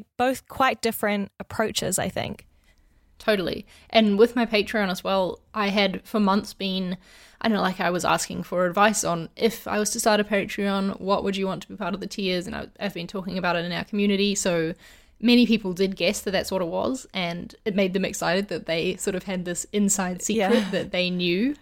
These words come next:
Speaker 2: what it was,
Speaker 1: Uh-huh.
Speaker 2: but
Speaker 1: That's nice.
Speaker 2: even though I wasn't, like, coming right out and saying it, so I thought that was pretty cool. But yeah, if I had done things differently, I think that, hmm, I think that I would pay more attention to the pre-launch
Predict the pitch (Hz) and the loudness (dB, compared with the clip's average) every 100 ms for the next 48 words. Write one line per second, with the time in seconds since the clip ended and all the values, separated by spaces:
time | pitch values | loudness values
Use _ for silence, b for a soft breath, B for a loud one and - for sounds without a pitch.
0 | _ - 240 226 220 233 208 202 196 185 | _ 0 2 4 6 6 4 0 0 0
1 | 170 - 190 175 202 - 208 190 185 175 | 0 0 -2 -2 0 0 0 0 2 0
2 | 180 151 170 - - 208 180 180 180 175 | 0 -2 -2 -2 -2 -2 2 2 2 0
3 | 180 - 214 285 - - 190 196 202 180 | -6 -4 -2 -4 -4 0 0 0 -2 -2
4 | 190 - - - - 196 196 - B B | -4 -6 -10 -8 -10 -4 -2 -2 B B
5 | B B B B - 233 269 240 247 220 | B B B B -2 2 4 4 4 4
6 | 214 214 220 220 226 214 B B B - | 4 4 6 6 4 0 B B B -20
7 | - _ - _ - - - 233 208 196 | -20 _ -20 _ -20 -14 0 4 4 2
8 | 196 - - - - 226 - b b b | -2 -4 -4 -2 -2 -2 -8 b b b
9 | b 233 247 - 269 254 311 - - 214 | b -4 -2 2 2 2 -4 -4 -6 -16
10 | B B B - 208 - 185 _ _ b | B B B -2 0 0 -8 _ _ b
11 | b b b - 240 277 311 294 262 208 | b b b 0 2 4 4 6 4 2
12 | - 233 208 202 214 208 208 - 185 175 | -2 2 6 6 6 4 -2 -2 -2 -4
13 | - 196 180 - 165 165 156 - - | -4 -4 -4 -4 -4 -2 -4 -4 -6